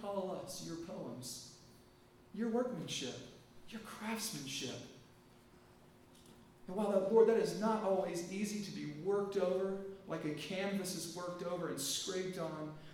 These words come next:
we long for the day when you would make us complete in Christ. We pray that you would do that soon, O Lord.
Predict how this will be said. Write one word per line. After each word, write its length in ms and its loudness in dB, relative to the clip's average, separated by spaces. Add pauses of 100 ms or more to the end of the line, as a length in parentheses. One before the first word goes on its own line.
(140)
we 140 -4
long 460 2
for 80 -2
the 60 -2
day 260 4
when 180 -2
you 120 -4
would 160 2
make 240 0
us 220 -4
complete 480 -8
in 80 -4
Christ. 640 -8 (680)
We 140 4
pray 300 0
that 160 0
you 140 0
would 180 -2
do 220 0
that 220 -4
soon, 520 -2
O 160 -6
Lord. 140 -8